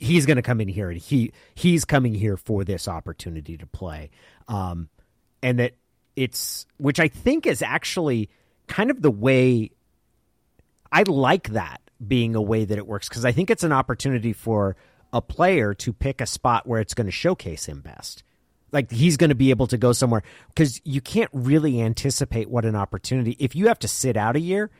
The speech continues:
it's hard to think, like, "Okay, I'm gonna go there this year, and then next year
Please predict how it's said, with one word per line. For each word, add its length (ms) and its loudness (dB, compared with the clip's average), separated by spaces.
it's 160 2
hard 200 4
to 60 4
think, 300 2
like, 180 2
"Okay, 260 2
I'm 140 0
gonna 140 2
go 160 4
there 120 6
this 240 2
year, 280 -2
and 140 2
then 220 4
next 340 0
year 240 0